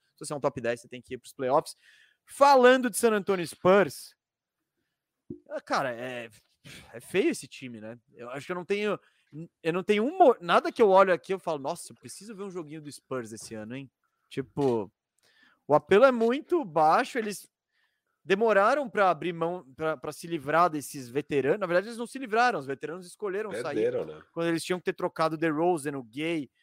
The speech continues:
Speaker 1: o Perry Mills pelo melhor pacote
Speaker 2: Eles ainda
Speaker 1: possível.
Speaker 2: conseguiram um pacote bom pelo DeRozan, né? Eles deram sorte aí no signing trade de
Speaker 1: Ah,
Speaker 2: pegar um
Speaker 1: sim,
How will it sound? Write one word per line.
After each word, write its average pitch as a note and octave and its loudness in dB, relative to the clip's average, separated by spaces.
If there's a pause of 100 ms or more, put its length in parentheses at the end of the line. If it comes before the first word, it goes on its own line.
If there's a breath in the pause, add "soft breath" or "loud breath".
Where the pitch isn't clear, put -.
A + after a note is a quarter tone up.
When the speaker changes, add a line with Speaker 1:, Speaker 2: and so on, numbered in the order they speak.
(100)
Speaker 1:
o C#3 -14
Perry D3+ -2
Mills D3 -6
pelo F#3+ -4
melhor G3 -2
pacote G3+ -2
Speaker 2:
Eles E3+ -4
ainda A#3+ 0
Speaker 1:
possível. A#3+ -4
Speaker 2:
conseguiram A#3+ -6
um B3+ -10
pacote A3+ -2
bom C#3+ 0
pelo F3+ -2
DeRozan, B2 0
né? D#2 -6
Eles D2+ -10
deram F#2 -6
sorte A2 -4
aí G#2+ -6
no F#2+ -10
signing F#2 -6
trade G2 -4
de E4+ -14
Speaker 1:
Ah, E4+ -6
Speaker 2:
pegar D4 -4
um - -6
Speaker 1:
sim, C#4+ -6